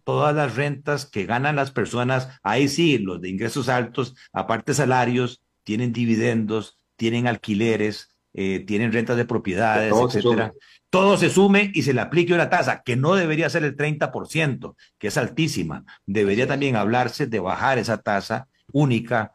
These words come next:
Speaker 1: para todas las rentas, eh, costarricenses. Esa discusión se va a dar en el Congreso. Ayer arrancó, estuvo Adrián Torrealba y estu-, estuvo mi persona, pero van a seguir convocando a distintos asesores.
Speaker 2: Gerardo, muchísimas gracias por el programa.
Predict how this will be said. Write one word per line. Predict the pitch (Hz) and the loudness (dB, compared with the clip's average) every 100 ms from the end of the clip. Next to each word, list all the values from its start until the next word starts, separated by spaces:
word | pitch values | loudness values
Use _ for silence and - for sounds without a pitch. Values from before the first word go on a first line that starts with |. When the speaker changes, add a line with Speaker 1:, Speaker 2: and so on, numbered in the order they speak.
| _ _ _ | _ _ _
Speaker 1:
para | 110 104 107 | 0 2 0
todas | - 101 104 | -2 0 2
las | 95 | 0
rentas, | 82 92 82 98 95 - _ | -2 -6 -6 -6 -6 -8 _
eh, | - 87 82 78 76 _ | -10 -6 -6 -6 -10 _
costarricenses. | - - 92 80 76 73 71 - - _ | -8 -6 -6 -8 -8 -14 -16 -18 -20 _
Esa | 131 135 | 0 2
discusión | 170 - 113 139 | 2 0 -2 -2
se | 127 | 0
va | 117 123 | 0 2
a | |
dar | 135 139 135 - _ | 2 0 -4 -12 _
en | 98 104 | -8 -8
el | 85 | -6
Congreso. | 95 92 135 131 - | -6 -2 -2 -2 -4
Ayer | 95 85 120 | -4 -2 -2
arrancó, | 131 110 95 156 170 - _ | 0 -2 -2 -2 -2 -4 _
estuvo | - - 123 127 | -20 -8 -2 0
Adrián | 113 117 117 | 0 0 0
Torrealba | 104 127 135 135 143 135 - - _ | -2 0 0 0 -4 -4 -12 -20 _
y | - | -12
estu-, | - - 107 110 | -10 -6 -6 -6
estuvo | - - 104 120 | -8 -2 0 2
mi | 131 | 0
persona, | - - 135 143 156 | -2 0 0 0 -2
pero | 107 90 | -2 0
van | 104 | 0
a | 120 | 0
seguir | 104 92 107 | -2 -4 -4
convocando | 110 113 107 104 92 95 98 - - _ | -4 -6 -4 -2 -2 -4 -6 -10 -20 _
a | - | -6
distintos | 87 78 92 87 87 92 - - | -6 -6 -6 -6 -4 -6 -6 -8
asesores. | 90 76 71 67 67 - _ _ _ _ - | -8 -8 -12 -16 -18 -20 _ _ _ _ -2
Speaker 2:
Gerardo, | 113 120 127 | 2 4 4
muchísimas | 110 120 135 120 | 4 4 4 4
gracias | 120 131 127 95 | 6 4 4 2
por | - | -2
el | 90 | -2
programa. | 90 98 113 82 | 0 0 0 -4